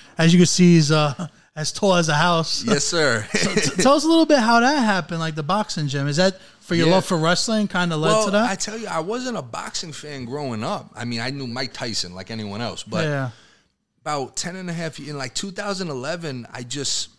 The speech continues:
Speaker 2: it was such a fluke way I got into boxing. Like,
Speaker 1: Mm-hmm.
Speaker 2: I just,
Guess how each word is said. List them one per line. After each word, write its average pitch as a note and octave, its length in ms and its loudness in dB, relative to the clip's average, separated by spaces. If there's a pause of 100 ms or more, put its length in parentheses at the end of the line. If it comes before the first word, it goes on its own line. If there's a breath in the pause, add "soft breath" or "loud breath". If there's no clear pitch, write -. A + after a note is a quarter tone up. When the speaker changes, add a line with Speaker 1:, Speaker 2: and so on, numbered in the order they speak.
(140)
Speaker 2:
it D3 60 -8
was C#3 120 -2
such G3 180 -4
a F3 80 -4
fluke D3 520 -8
way C#3 180 -4
I A#2+ 80 -2
got A#2 220 -4
into A2+ 260 -6
boxing. F2+ 560 -12 (120)
Like, D#3 140 -8
Speaker 1:
Mm-hmm. F3 80 -4 (200)
Speaker 2:
I A#2 40 -14
just, - 300 -8